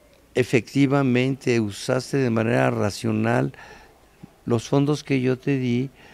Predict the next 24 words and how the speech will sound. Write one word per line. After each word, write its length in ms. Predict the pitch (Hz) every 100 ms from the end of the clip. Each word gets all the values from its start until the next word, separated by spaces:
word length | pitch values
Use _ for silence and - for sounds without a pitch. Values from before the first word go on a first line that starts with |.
| - -
yo 160 | 123 147
necesito 380 | 151 139 147 147
información. 680 | 143 139 139 135 151 151
Sin 160 | 151 131
información 520 | 127 135 131 143 165
no 60 | 160
puedo 180 | 147 135
hacer 220 | - 110
nada. 200 | - - _ - - _ _ _ - - - - _ _ _ _ -
Sin 220 | - 165
información 500 | 160 170 170 165 170
no 80 | 147
puedo 160 | 120 101
hacer 200 | - 85
nada. 160 | 80 80 - - - - - -
Entonces 360 | 175 214 202 180
desaparecen 640 | 170 170 170 170 165 175
los 140 | 156 147
organismos 720 | 147 143 147 143 147 151 - - - - -
que 460 | 143 135 135 143 - _ _ _ _ _ _ _ _ _ _ _ -
me 220 | 143 139
permitían 680 | - 139 131 135 120 156 147
tener 280 | 147 139 139
información 760 | 135 131 123 117 - 127 131